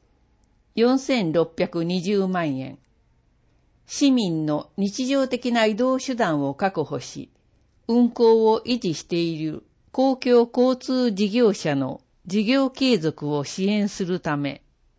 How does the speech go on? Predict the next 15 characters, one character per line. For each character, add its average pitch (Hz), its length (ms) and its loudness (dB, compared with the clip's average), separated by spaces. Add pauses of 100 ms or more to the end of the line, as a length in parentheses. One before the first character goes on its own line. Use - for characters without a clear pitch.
(240)
鉄 220 280 -2
軌 262 180 -4
道 156 360 0
事 190 140 -4
業 214 260 4
者 143 160 -4
と - 340 -8 (400)
タ 262 140 -2
ク - 100 -18
シ 156 300 -4
ー 143 40 -8
事 180 180 -4
業 214 260 2
者 139 240 -4
へ - 260 -8